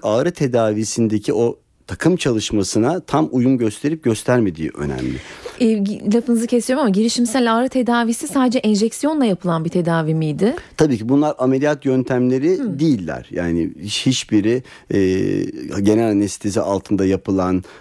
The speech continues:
Speaker 1: e, hastanın, e, ameliyat edildiği
Speaker 2: Hı hı.
Speaker 1: yöntemler değiller. Yani yapılan işlemler, e, iğnelerle,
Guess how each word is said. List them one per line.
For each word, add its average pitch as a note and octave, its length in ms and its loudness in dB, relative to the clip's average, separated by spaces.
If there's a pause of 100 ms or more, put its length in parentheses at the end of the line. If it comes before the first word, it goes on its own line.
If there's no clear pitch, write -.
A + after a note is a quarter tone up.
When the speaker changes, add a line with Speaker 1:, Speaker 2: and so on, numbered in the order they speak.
(120)
Speaker 1:
e, F#2 140 2
hastanın, F#2 920 0
e, F2 280 -2
ameliyat G2 480 2
edildiği F#2 460 0
Speaker 2:
Hı F#2 40 4
hı. F2+ 40 2
Speaker 1:
yöntemler A#2 520 0
değiller. F2 380 0 (280)
Yani A2+ 500 2
yapılan B2 500 0
işlemler, G#2 640 0 (340)
e, F#2+ 320 2 (420)
iğnelerle, A2 840 2